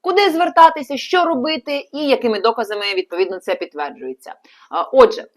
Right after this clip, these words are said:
я б вам радила: по-перше, встановити застосунок Резерв Плюс. Я ні на чому не наполягаю. Це особисто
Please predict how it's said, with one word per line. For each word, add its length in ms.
я 320
б 40
вам 200
радила: 440
по-перше, 540
встановити 480
застосунок 580
Резерв 340
Плюс. 300
Я 440
ні 240
на 140
чому 380
не 120
наполягаю. 640
Це 260
особисто 800